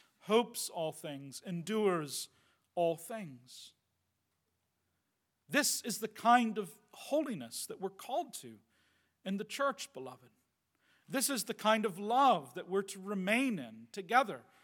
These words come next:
with one another. It's a love that considers our neighbor in the church better than ourselves,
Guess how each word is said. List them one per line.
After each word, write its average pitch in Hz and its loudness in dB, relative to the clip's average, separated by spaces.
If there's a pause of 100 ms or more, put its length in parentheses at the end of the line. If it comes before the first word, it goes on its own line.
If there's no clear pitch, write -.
(140)
with 196 -2
one 220 4
another. 214 8
It's 196 -2
a 226 6
love 226 12
that 202 0 (240)
considers 233 4
our 202 6
neighbor 202 4 (280)
in 240 6
the 247 4
church 254 6
better 226 10
than 220 8
ourselves, 220 12